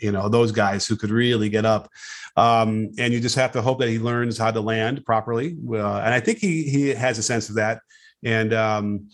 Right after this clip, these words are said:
and, you know, if he gets into a, a, the bind where there's feet underneath him and he's whatever, he can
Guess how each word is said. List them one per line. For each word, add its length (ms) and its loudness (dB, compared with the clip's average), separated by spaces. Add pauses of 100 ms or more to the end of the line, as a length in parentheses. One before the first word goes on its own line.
(260)
and, 160 0
you 240 2
know, 80 0
if 140 0
he 80 -2
gets 180 0
into 300 0
a, 240 -2
a, 40 0
the 120 -4
bind 600 -2
where 440 -2 (220)
there's 200 -2
feet 160 2
underneath 340 2
him 160 2
and 40 2
he's 160 -2
whatever, 220 0
he 160 -2
can 240 -2